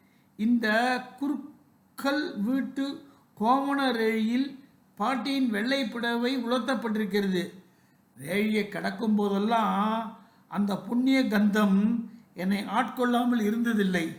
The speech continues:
இன்னும் வருஷத்திற்கு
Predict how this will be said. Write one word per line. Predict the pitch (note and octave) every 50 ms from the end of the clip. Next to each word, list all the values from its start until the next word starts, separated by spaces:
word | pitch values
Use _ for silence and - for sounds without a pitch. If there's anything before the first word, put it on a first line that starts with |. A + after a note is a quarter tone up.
| - - - _ _ _ _ _ _ _ _ _ _ _ _ _ -
இன்னும் | G#3+ A3+ B3 C4+ C#4 D4+ C#4 B3+ B3 B3 C4 C#4+ D4+ D#4+ D#4 - - - - - _ _ _ _ _ -
வருஷத்திற்கு | D#3+ F#3+ A#3 B3+ - C#4+ C#4+ C4 A3 C4 C4 C4+ A3+ B3